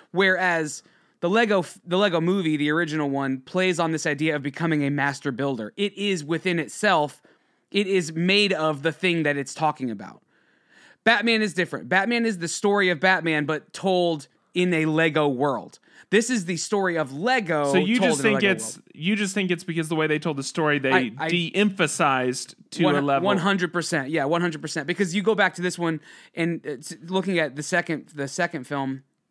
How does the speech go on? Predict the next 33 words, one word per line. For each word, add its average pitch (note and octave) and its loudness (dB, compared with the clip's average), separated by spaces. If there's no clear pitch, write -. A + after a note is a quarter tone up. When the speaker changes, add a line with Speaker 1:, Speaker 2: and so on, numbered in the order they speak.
Speaker 1:
i-, G3 -2
it G3 0
brings F3+ 0
that D#3+ 2
back. B2+ -4
Like, D3+ -2
it F3+ 0
f-, E3 -10
feels F#3+ 0
very F#3+ 2
much, F3 -4
it F#3+ 2
identifies, F3 2
it's D3+ -6
looking F3+ -4
around E3 -2
these D#3+ -6
different, E3 -2
these D#3 -6
different D3+ -6
cityscapes, F3 -4
and D#3 0
as E3+ 2
they're E3+ 2
going E3+ 2
through E3+ 0
these D#3+ 0
action E3+ 0
scenes, D#3 -4
they're E3+ 2
identifying, D3+ 0
um, C3 -2
Lego, D#3+ 2